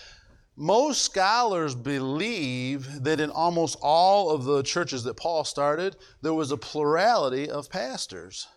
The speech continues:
There were multiple pastors. So you have the senior pastor who, who's, who's the overseer of everything, and then you have many s-, pa-, pastors underneath him. Now, I'll say this as kindly as I can, but you know why we don't have, have that in churches?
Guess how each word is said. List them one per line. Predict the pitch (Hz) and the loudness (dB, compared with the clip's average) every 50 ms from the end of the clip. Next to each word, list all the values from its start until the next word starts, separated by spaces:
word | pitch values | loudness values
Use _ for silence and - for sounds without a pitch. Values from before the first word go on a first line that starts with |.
| _ _ _ _ _ _ _ _ _ _ - | _ _ _ _ _ _ _ _ _ _ 2
There | 165 | 2
were | 196 202 | 4 4
multiple | 170 156 151 151 160 156 165 165 202 | 4 2 2 2 2 2 0 -2 -2
pastors. | 190 208 240 294 330 311 - - 113 104 98 - - - - - | -2 -2 -2 -2 -2 -6 -8 -10 -10 -12 -12 -14 -16 -20 -18 -6
So | - - | 0 2
you | 202 202 | 4 4
have | 202 156 | 4 2
the | 156 | -2
senior | - - 233 277 294 269 | -2 -2 0 0 0 0
pastor | - 185 175 175 165 - 190 175 | 2 2 2 2 2 0 -2 -2
who, | 175 180 185 175 143 | -2 -2 0 -2 -2
who's, | 143 175 175 165 139 - - - - - | -2 -2 -2 -2 -4 -6 -8 -14 -14 -6
who's | - 190 185 151 | -4 -2 -2 0
the | 139 160 | 0 2
overseer | 156 175 196 202 190 170 - - 175 165 160 | 2 2 2 2 0 -2 -2 -2 0 2 2
of | 151 147 | 2 2
everything, | 165 202 247 311 - - 160 156 165 - - - - | 2 0 0 -2 -4 -4 -4 -4 -4 -6 -10 -12 -8
and | - 160 | -4 -2
then | 185 185 | 0 2
you | 180 180 | 2 2
have | 170 | 2
many | 160 170 180 180 170 | 2 2 2 2 0
s-, | 147 - - - - - | 0 -2 -4 -6 -8 -10
pa-, | - 165 - - | -10 -10 -10 -8
pastors | - 175 165 165 165 - - 143 135 | -6 -2 -2 -2 -2 -2 -4 -4 -4
underneath | 151 151 156 165 208 262 285 - | -4 -4 -4 -4 -6 -6 -8 -8
him. | 139 117 107 110 110 107 - - _ _ _ _ _ _ _ _ _ _ _ _ _ _ _ _ _ _ _ _ | -10 -10 -10 -10 -12 -14 -16 -18 _ _ _ _ _ _ _ _ _ _ _ _ _ _ _ _ _ _ _ _
Now, | - 185 | 0 0
I'll | 196 | 2
say | - - 240 | 2 2 2
this | 233 214 165 | 2 2 2
as | 165 151 | 0 -2
kindly | - - 185 190 185 185 175 170 | -2 0 0 2 2 2 2 0
as | 156 147 | 0 0
I | 143 | -2
can, | - - 160 170 170 | -2 -2 -2 -2 -2
but | 151 131 170 | -2 -4 -4
you | 196 | -4
know | 240 | -2
why | 233 233 208 | 0 0 0
we | 196 185 | 0 0
don't | 190 180 175 | -2 -2 -2
have, | 185 185 180 170 - - - - _ | 0 0 0 -2 -4 -10 -20 -18 _
have | - 175 175 165 | -2 -2 0 2
that | 180 165 | 2 0
in | 156 | 0
churches? | - 175 175 170 - 180 175 156 | -2 -4 -6 -4 -6 -8 -8 -8